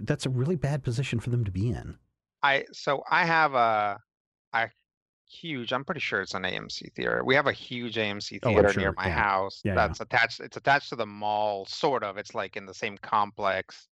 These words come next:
Speaker 1: Mm-hmm.
Speaker 2: And I'm just like, "Man, if A M C goes under, who would move in there?" 'Cause I don't think that,
Speaker 1: Well
Speaker 2: like,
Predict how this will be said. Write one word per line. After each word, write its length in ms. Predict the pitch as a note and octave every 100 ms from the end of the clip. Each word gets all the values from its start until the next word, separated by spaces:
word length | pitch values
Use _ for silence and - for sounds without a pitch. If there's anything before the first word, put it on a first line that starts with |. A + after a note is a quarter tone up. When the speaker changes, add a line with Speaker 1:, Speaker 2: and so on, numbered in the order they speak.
| A2+
Speaker 1:
Mm-hmm. 300 | G2+ F#2+ F#2 F2 _ _ _ _
Speaker 2:
And 440 | A#2+ G#2+ G#2 G#2 -
I'm 180 | A2+ A2+
just 200 | A2 G2+
like, 160 | F#2
"Man, 320 | G2+ G#2+ G#2+
if 80 | G2
A 100 | A#2
M 100 | B2+
C 160 | - B2
goes 260 | A2 G2+ G2+
under, 640 | G#2+ A2+ F#2+ F#2+ F#2+ - _ _ _ _ _
who 640 | - - - - B2+ C#3+ F3+
would 400 | D#3+ D#3 C#3+ A#2+
move 380 | A#2 A#2+ C#3+ A2+
in 240 | G#2+ C#3+
there?" 280 | G2 F2 F#2
'Cause 200 | - G2
I 140 | B2
don't 180 | F#3+ F#3
think 240 | - C#3+ F#3+
that, 160 | B2
Speaker 1:
Well 80 | D3+
Speaker 2:
like, 160 | C3+